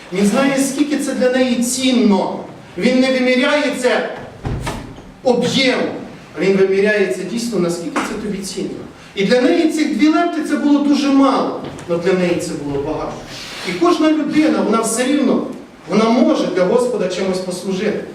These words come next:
Пам'ятаєте, в тому місці, де іменно Марія отирала ноги, е, Христові, там написано, Ісус сказав: "Бідних завжди будете мати між собою". Завжди є люди, які бідніші за вас.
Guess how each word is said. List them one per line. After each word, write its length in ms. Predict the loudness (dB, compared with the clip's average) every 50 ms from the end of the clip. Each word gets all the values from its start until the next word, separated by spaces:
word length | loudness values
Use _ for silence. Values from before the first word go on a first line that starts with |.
| -16 -16 -8 -2
Пам'ятаєте, 580 | 0 2 2 2 2 2 0 0 0 2 2
в 100 | 2 4
тому 200 | 4 4 4 4
місці, 320 | 2 0 -2 -2 -4 -4 -2
де 280 | 0 0 0 0 -2 -6 -8 -10 -10 -12 -12 -16 -18 -20 -20 -18 -18 -16 -16 -16 -12 -6
іменно 320 | 0 2 2 2 2 2 2
Марія 320 | 2 2 0 2 0 2
отирала 400 | 2 2 0 0 0 2 0 0
ноги, 280 | 2 2 2 2 2 0 -2 -4 -6 -10 -12 -16 -18 -14 -6 -2
е, 280 | 2 2 4 4 2 0 0
Христові, 520 | 0 0 0 0 0 2 2 4 4 4 2 0 -2 -4 -8 -10 -14 -16 -18 -18 -16 -12 -8 -4 0
там 160 | 0 2 2
написано, 460 | 2 2 2 0 0 -2 0 0 0
Ісус 280 | 2 2 0 0 -2 0
сказав: 440 | 0 0 2 2 2 2 2 2 2
"Бідних 260 | 2 4 4 4 2
завжди 320 | 2 0 -2 -2 -2 -2
будете 360 | -2 0 -2 -2 -2 -2 -2
мати 260 | -2 -2 -2 -2 -4 -4
між 100 | -6 -6
собою". 340 | -4 -4 -4 -2 -2 -4 -6 -8 -10 -10 -10 -10 -8 -2
Завжди 440 | 0 2 2 4 4 4 4 4 4
є 100 | 4 4
люди, 220 | 4 2 2 0
які 260 | 0 -2 -2 -4 -4
бідніші 540 | -2 -2 -2 0 2 2 4 4 2 2 0 -4 -4
за 60 | -4
вас. 80 | -4 -4